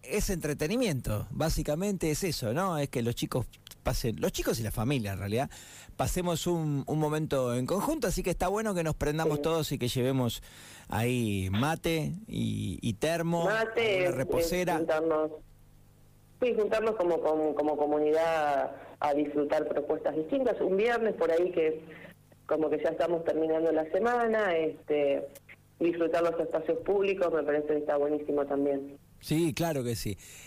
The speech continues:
Speaker 1: Eh, y viste que, bueno, algunos sí, otros no, no, no, no voy a decir, eh, no voy a generalizar porque es difícil, pero, eh, está, está bueno eso. A veces en los lugares como estos donde por ahí,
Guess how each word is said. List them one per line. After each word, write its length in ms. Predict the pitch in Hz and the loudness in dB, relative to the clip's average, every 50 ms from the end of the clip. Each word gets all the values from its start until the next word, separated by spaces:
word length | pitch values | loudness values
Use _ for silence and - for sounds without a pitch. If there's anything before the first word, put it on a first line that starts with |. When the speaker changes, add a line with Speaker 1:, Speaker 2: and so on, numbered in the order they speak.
| - - - | -16 -8 -4
Speaker 1:
Eh, 520 | 113 113 117 113 113 113 107 107 101 - - - - - - - | -2 0 0 0 0 0 -2 -2 -4 -6 -8 -12 -20 -20 -20 -20
y 300 | - - - - - 139 | -16 -14 -6 -2 -2 0
viste 280 | 139 160 - - 185 160 | 0 0 0 0 0 0
que, 520 | 143 143 135 131 131 131 127 127 127 123 - - - | 0 0 0 0 0 0 0 0 -2 -2 -4 -6 -8
bueno, 300 | - - - 185 165 165 | -8 -4 -2 -2 0 -2
algunos 520 | 170 156 - - 170 160 247 233 180 143 - | -2 -4 -4 -6 -4 -2 -2 0 0 0 -2
sí, 220 | - 151 156 151 | -2 0 0 0
otros 260 | 135 117 - 120 120 | 0 0 0 0 2
no, 180 | 127 127 127 127 | 2 2 2 2
no, 160 | 123 123 120 | 0 0 0
no, 240 | 120 120 120 117 120 | 2 2 2 2 2
no 200 | 120 120 123 127 | 2 2 2 2
voy 160 | 139 135 131 | 2 2 2
a 20 | |
decir, 380 | 127 117 - - 139 123 107 - - - - - - - - - - - - | 0 0 0 0 -2 -2 -2 -4 -8 -16 -20 -20 -20 -20 -20 -18 -18 -16 -12
eh, 100 | - 113 | -8 -4
no 80 | 120 127 | -2 0
voy 120 | 143 160 151 | 0 0 -2
a 40 | |
generalizar 640 | 147 - 170 160 160 151 156 147 143 123 - 160 127 | -2 -2 -2 0 0 0 0 0 0 0 0 -2 -2
porque 180 | - 147 135 | -2 -2 0
es 60 | 143 135 | 0 0
difícil, 460 | 127 - 117 104 - 117 104 101 - | 0 0 -2 -2 -2 -2 -2 -2 -2
pero, 400 | - 143 180 175 165 165 156 131 - - - - - - | -2 0 0 0 2 0 0 -2 -4 -8 -18 -20 -20 -20
eh, 300 | - - - 71 69 - - | -14 -10 -8 -6 -6 -4 -2
está, 640 | - 131 - - 160 160 165 160 156 151 139 - - - - - | -2 -2 0 0 0 0 0 -2 -2 -4 -4 -6 -8 -12 -14 -8
está 260 | - 151 - - 180 170 | -6 -4 -2 -2 0 0
bueno 340 | 175 185 170 151 135 123 | 0 0 0 0 0 0
eso. 340 | 120 123 117 - - 104 92 - - - - - - | 0 0 -2 -2 -2 -4 -4 -6 -12 -20 -20 -20 -10
A 160 | - - 127 | -6 -4 0
veces 340 | 151 165 170 - 160 139 - | 0 0 0 0 -2 -2 -2
en 120 | - 143 135 | 0 0 0
los 100 | 131 123 | 2 2
lugares 320 | 135 143 151 151 147 - | 2 2 2 0 0 0
como 260 | - 143 131 135 143 | 0 0 0 0 2
estos 400 | 151 147 139 - - 139 123 117 | 0 0 0 0 0 0 0 0
donde 500 | 113 113 113 113 113 113 110 107 104 101 92 | 0 0 2 2 2 2 2 0 0 -2 -4
por 160 | - - 110 113 | -4 -4 -2 0
ahí, 340 | 117 127 143 147 135 117 | 0 0 2 0 0 -2